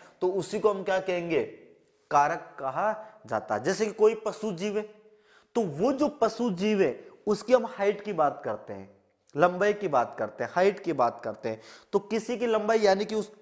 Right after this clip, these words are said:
कोई पशु जीव लंबा है और कोई बोना है,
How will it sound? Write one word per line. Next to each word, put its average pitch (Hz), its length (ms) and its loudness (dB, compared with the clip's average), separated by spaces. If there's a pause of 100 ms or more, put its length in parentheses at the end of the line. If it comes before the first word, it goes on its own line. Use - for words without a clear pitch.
(160)
कोई 202 160 2
पशु 214 320 -4
जीव 214 280 -4 (220)
लंबा 165 380 4
है 208 160 -8 (220)
और 202 60 0
कोई 240 220 -2
बोना 196 380 -4
है, 196 340 -16